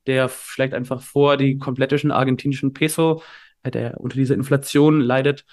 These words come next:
komplett abzuschaffen und einfach alles mit Dollar zu bezahlen. Ähm, hinzugefügt sei, Dollar ist so eine Art, äh,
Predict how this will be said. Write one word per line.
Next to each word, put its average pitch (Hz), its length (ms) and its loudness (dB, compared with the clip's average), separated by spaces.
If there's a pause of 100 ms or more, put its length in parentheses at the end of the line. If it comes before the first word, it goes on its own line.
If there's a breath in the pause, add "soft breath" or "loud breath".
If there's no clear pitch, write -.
(180 soft breath)
komplett 156 280 -2
abzuschaffen - 580 -2
und 113 60 -2
einfach 156 360 -2
alles 190 220 0
mit 151 180 0
Dollar 156 220 0
zu - 140 -10
bezahlen. 131 600 -4 (480)
Ähm, 123 400 -6 (800)
hinzugefügt 139 480 -2
sei, 135 180 2
Dollar 139 340 0
ist 120 140 -4
so 143 120 0
eine 135 260 0
Art, 123 300 -2 (720 soft breath)
äh, 120 840 -6